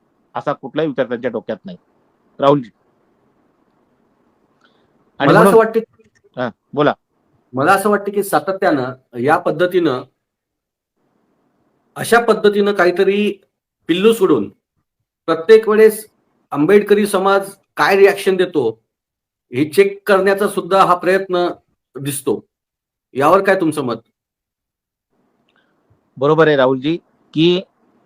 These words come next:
Speaker 1: एखाद्या नेत्याचा मुलगा की ज्यांनी खऱ्या अर्थानं आंबेडकरी आंदोलन चालवलेलं आहे, असा मुलगा आता आमच्या पॅन्डलमध्ये असं लोकांना दाखवल्यानंतर लोकांची काय प्रतिक्रिया आहे,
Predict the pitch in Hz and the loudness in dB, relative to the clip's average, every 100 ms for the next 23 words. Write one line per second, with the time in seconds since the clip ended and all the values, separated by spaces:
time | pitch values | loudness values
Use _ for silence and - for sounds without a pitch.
0 | - 135 160 151 170 175 151 143 139 151 | -8 -2 0 4 4 2 -2 -10 -6 -6
1 | 170 151 135 135 120 - _ _ - 135 | -6 -8 -8 -6 -6 -8 _ _ -12 -10
2 | 151 - 139 151 - 139 143 131 131 131 | -10 -10 -6 -6 -6 -8 -6 -6 -8 -8
3 | 143 127 127 135 139 127 123 139 127 110 | -8 -6 -6 -8 -8 -8 -6 -6 -6 -10
4 | _ _ _ 135 127 170 180 160 151 147 | _ _ _ -10 -6 -4 -4 -4 -2 -2
5 | - _ - 127 185 180 170 165 202 170 | -4 _ -8 -6 0 0 0 -4 -4 -4
6 | 165 190 180 165 117 - _ _ _ _ | -2 -2 -2 -6 -8 -12 _ _ _ _
7 | _ _ - 143 - 180 170 175 170 165 | _ _ -10 -8 -4 -2 -2 -4 -4 -6
8 | 175 170 165 165 156 160 156 170 156 170 | -6 -10 -10 -8 -8 -8 -12 -6 -4 -4
9 | 147 139 175 190 190 127 | -8 -10 -10 -4 -2 -2